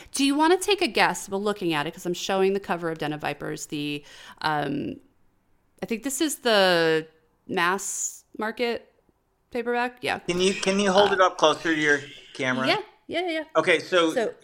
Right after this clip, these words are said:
Speaker 2: okay, judging by the, judging by the title and the cover,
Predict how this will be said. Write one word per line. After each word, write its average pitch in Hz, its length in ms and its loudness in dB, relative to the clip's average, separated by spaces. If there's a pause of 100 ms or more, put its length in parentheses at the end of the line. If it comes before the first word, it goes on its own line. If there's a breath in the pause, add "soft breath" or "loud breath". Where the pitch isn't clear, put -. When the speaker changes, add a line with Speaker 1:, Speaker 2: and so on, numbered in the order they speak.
(140)
Speaker 2:
okay, 147 340 0
judging 190 440 0
by 160 260 2
the, 147 260 -2 (160)
judging 160 340 0
by 160 200 4
the 143 280 -2
title 202 720 -2 (720 soft breath)
and 147 540 -4
the 139 140 -2
cover, 135 640 -4